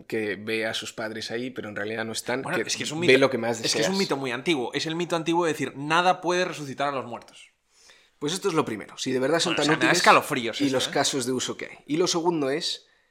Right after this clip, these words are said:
Speaker 1: si de verdad es necesaria tanta inversión, si de verdad son tan caros. Y aquí esta pregunta no estaba encima de la mesa hasta lo que tú has comentado al principio, la entrada de DeepSeek.
Speaker 2: Porque DeepSeek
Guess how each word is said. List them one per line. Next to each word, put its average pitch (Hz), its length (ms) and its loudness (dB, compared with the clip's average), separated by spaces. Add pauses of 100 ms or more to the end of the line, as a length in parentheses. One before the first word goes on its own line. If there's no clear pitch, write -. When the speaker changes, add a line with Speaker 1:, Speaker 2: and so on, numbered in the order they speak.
(120)
Speaker 1:
si - 220 -8
de 110 100 -4
verdad 107 440 -4 (100)
es 113 100 -6
necesaria 117 440 -2
tanta 117 180 -4
inversión, 117 520 -6
si - 200 -4
de 104 100 -4
verdad 98 460 -8
son 104 260 -10
tan 95 180 -10
caros. - 500 -16 (600)
Y 113 120 -6
aquí 131 420 -8 (540)
esta - 240 -8
pregunta 117 320 -2
no 120 160 0
estaba 127 220 0
encima 123 240 -2
de 117 60 -2
la 120 60 0
mesa 127 460 -6
hasta - 320 -6
lo 107 100 -6
que 104 80 -6
tú 98 80 -8
has 110 80 -8
comentado 113 280 -4
al 104 40 -8
principio, - 460 -10 (100)
la 113 120 -6
entrada 113 400 -4
de 113 260 -6
DeepSeek. - 520 -12
Speaker 2:
Porque 131 360 -8
DeepSeek 196 420 -8